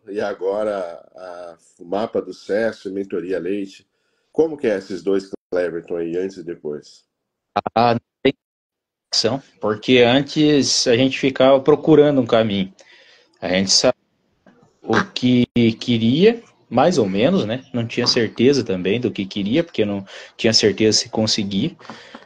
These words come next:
Speaker 2: Hoje eu sei claramente e acredito cem por cento que é só o tempo necessário pra chegar nos meus objetivos, no que foi planejado, no que foi traçado, porque eu sei que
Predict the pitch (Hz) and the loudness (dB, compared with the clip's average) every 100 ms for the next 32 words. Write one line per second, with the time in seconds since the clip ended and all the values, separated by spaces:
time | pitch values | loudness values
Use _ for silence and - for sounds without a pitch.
0 | - - 123 131 127 143 185 185 190 196 | -16 0 6 6 6 6 6 6 6 4
1 | - 180 185 175 208 240 190 160 220 - | 2 2 4 4 6 6 6 4 2 -2
2 | - - _ _ - - 131 120 113 113 | -10 -18 _ _ -20 -4 -2 4 2 4
3 | 131 123 110 147 180 - - 170 220 156 | 2 2 0 0 0 -2 2 2 4 4
4 | 131 - 135 196 135 - 120 117 - - | 4 2 2 0 -2 2 2 2 -2 4
5 | 185 214 - _ - _ - 143 143 156 | 4 4 -6 _ -20 _ 2 2 4 2
6 | 208 190 147 131 120 - 120 131 151 131 | 4 4 4 4 2 2 2 2 2 2
7 | 120 - 110 110 131 135 110 117 110 110 | 0 2 4 4 4 0 0 2 4 2
8 | 110 101 95 - 104 143 135 110 101 98 | 2 0 -2 0 0 0 0 -6 -6 2
9 | 110 107 98 98 87 95 107 123 - 95 | 2 2 0 -2 -2 -2 -2 -2 -6 -6
10 | - 98 98 98 - 95 120 190 _ _ | -2 0 0 -2 0 -2 -2 -4 _ _
11 | _ _ _ - 196 190 220 220 - 214 | _ _ _ 0 2 6 6 6 6 6
12 | 226 220 - 165 117 | 4 2 4 4 2